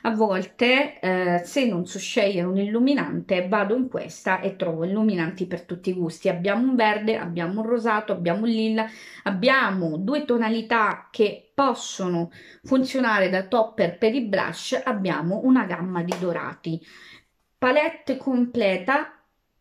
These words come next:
prezzo sette euro e avete fatto un bel regalo di compleanno.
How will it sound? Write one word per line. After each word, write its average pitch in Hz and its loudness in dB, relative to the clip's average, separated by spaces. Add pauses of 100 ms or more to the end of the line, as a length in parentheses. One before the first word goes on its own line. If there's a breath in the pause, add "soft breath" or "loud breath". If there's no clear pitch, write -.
(160)
prezzo 202 0
sette 254 0
euro 165 0
e 220 0
avete 214 0
fatto - -6
un 240 4
bel 160 -4
regalo 165 -4
di 180 -6
compleanno. 170 -6